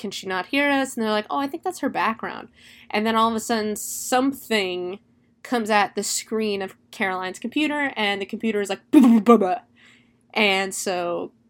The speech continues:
Haley's like, "I think her com-, her laptop just fell. Maybe I should call her." So she's trying to call her, and she's getting nothing.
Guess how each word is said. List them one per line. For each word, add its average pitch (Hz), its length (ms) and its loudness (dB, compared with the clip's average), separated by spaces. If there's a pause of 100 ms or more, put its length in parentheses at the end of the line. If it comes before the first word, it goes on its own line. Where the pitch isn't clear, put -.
(100)
Haley's 190 400 -4
like, 185 120 -4
"I 185 80 -6
think 208 200 -6
her 262 80 0
com-, 254 300 -6
her 226 160 0
laptop 208 400 0
just - 220 -10
fell. 208 260 -2
Maybe 208 280 -4
I - 20 -2
should - 180 -6
call 185 200 -2
her." - 160 -10 (600)
So - 140 -8
she's 214 200 -6
trying 233 200 0
to 247 60 -6
call 226 200 2
her, 202 220 -2 (1200)
and 202 400 0 (800)
she's - 220 -14
getting 190 260 -4
nothing. - 460 -10